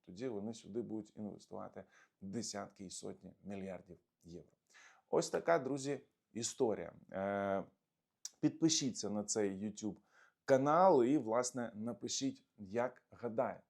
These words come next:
Складне питання, але давайте подумаємо разом, воно цікаве. Чому Іран не пішов на поводу в Росії і не визнав окупацію Росією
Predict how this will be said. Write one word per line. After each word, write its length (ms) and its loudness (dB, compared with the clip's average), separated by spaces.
Складне 420 0
питання, 440 -18
але 300 0
давайте 420 -4
подумаємо 640 -8
разом, 480 -12
воно 180 -16
цікаве. 380 -20
Чому 760 8
Іран 640 8
не 260 4
пішов 440 4
на 120 4
поводу 420 0
в 60 0
Росії 580 -2
і 160 4
не 180 2
визнав 640 0
окупацію 720 -4
Росією 600 -6